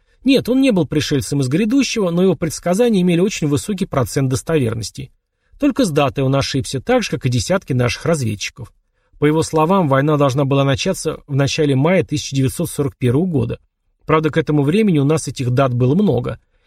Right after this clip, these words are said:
И варьировались они, начиная от весны сорокового до лета сорок третьего. Причём большинство из них были дезинформацией, запущенной в основном английской разведкой.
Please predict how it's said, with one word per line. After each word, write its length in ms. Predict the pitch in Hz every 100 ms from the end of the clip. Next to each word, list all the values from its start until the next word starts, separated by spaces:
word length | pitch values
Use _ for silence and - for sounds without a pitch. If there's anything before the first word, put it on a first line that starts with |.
| _
И 100 | 165
варьировались 640 | 170 196 269 254 220 185
они, 160 | 175 175
начиная 400 | 160 - 160 160
от 100 | -
весны 320 | 147 - 156
сорокового 720 | - 143 135 165 196 254 240 - - -
до 140 | 135
лета 200 | 180 190
сорок 300 | - 151 165
третьего. 500 | - 120 - - 131 _ _ _ -
Причём 340 | 165 - 151
большинство 520 | 143 - 170 - 233
из 100 | 240
них 160 | 170 131
были 180 | 156 220
дезинформацией, 840 | 185 180 165 185 147 127 - 127
запущенной 520 | 123 - 233 - 190
в 20 |
основном 400 | 135 - 135 170
английской 420 | 156 123 123 98 127
разведкой. 600 | 165 156 110 - 127